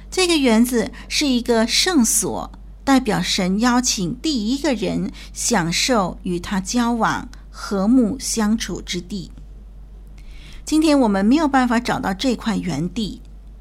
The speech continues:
因为自从亚当和夏娃犯罪被逐出伊甸园之后，神就让天使把守园子。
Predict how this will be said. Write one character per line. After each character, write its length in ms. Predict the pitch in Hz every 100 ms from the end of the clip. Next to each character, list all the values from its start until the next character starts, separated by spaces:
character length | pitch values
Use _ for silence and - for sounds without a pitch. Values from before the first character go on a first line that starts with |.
| -
因 160 | 214 214
为 140 | 196
自 240 | 196 - 220
从 340 | - 175 180
亚 180 | 185 214
当 280 | 196 220 226
和 140 | 214
夏 280 | 180 - 220
娃 360 | 180 139 143 165 - -
犯 340 | - 330 247
罪 420 | 214 262 240 190 - -
被 140 | - 262
逐 300 | 247 196 202
出 220 | 233 240
伊 260 | 240 294 294
甸 220 | 294 220
园 160 | 170
之 160 | 175 220
后， 400 | 220 240 190 - - - -
神 340 | - 226 214
就 140 | 262
让 240 | 269 254 226
天 360 | - 311 311
使 380 | 311 - 180 110 -
把 260 | 185 165 220
守 340 | - 185 151 -
园 340 | 170 160 175
子。 300 | 185 - 135